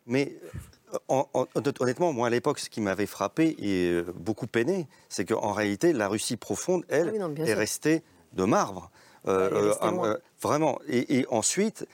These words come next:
Speaker 1: par la, par la suite, quand je voyais, euh, euh, <clears throat> Navalny faire, euh, euh, bâtir son réseau avec les, des, euh, des antennes dans chaque ville, euh, et, euh, voyager, euh, de ville en ville, et cetera, j'étais,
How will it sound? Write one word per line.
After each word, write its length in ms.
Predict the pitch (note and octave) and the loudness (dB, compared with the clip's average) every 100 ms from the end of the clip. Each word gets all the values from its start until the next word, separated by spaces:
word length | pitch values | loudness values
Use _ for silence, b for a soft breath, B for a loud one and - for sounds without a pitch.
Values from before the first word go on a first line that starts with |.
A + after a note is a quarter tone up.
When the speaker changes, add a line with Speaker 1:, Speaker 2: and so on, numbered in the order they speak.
| B - | B -4
Speaker 1:
par 200 | G#2+ A2+ | 0 0
la, 160 | A2 | -2
par 160 | - G2+ | 0 0
la 80 | F#2+ | 0
suite, 260 | - F#3+ | -4 -6
quand 140 | A#2 G#2+ | -4 -4
je 100 | G#2 | 0
voyais, 340 | A#2 A#2+ A#2+ - | 0 2 0 0
euh, 160 | G#2 F#2+ B B - | 0 0 B B -2
euh, 280 | G2 F#2+ F#2+ _ _ D#3+ | 2 2 0 _ _ 0
<clears throat> 320 | C3 - - | 0 0 0
Navalny 520 | A#2 A2+ A#2 B2 B2 B B - | 0 2 0 0 -2 B B -12
faire, 420 | - G#2+ G#2+ F#2 | -2 0 2 0
euh, 160 | F2 D#2+ b G#2+ | -2 -2 b -2
euh, 100 | F#2 | 0
bâtir 480 | A2 G#2+ - A#2 G2+ | 0 -2 -2 -2 -2
son 200 | G#2+ F#2+ | -4 -2
réseau 460 | G#2 F#2+ G#2 A2+ B B - | -2 0 0 0 B B -6
avec 300 | F2 F#2+ - | -2 -2 -2
les, 320 | F2+ F2+ F2+ B B | 0 2 0 B B
des, 340 | F#2+ F2+ F2+ F2 | 0 2 4 4
euh, 160 | F2 | 2
des 280 | E2+ F#2+ F2+ | 0 -2 0
antennes 420 | A#2 - A#2 A2+ | -2 0 0 0
dans 120 | G2 | -4
chaque 240 | F#2 A#2 F#2+ | -2 -2 -2
ville, 400 | F#2+ C3 C3+ E2+ B B B | -2 0 -2 -4 B B B
euh, 220 | G#2+ G2+ - | 0 0 0
et, 280 | A#2 G#2+ - | 2 2 2
euh, 120 | G2 | 0
voyager, 680 | F#2+ G#2+ G#2 F#2 G2 A2 A2 F#2 | 2 2 2 0 2 0 0 0
euh, 180 | F#2 | -2
de 120 | F#2 A2 | 0 -2
ville 280 | F#2+ A#2+ | 0 -2
en 60 | A2 | -2
ville, 280 | F#2+ A#2 G#2 | -2 -2 -2
et 60 | E2+ | -4
cetera, 440 | G2+ G#2+ B2+ F#3+ B B B - | -4 -2 -2 -2 B B B -4
j'étais, 440 | G2 A2 A#2+ | -2 0 0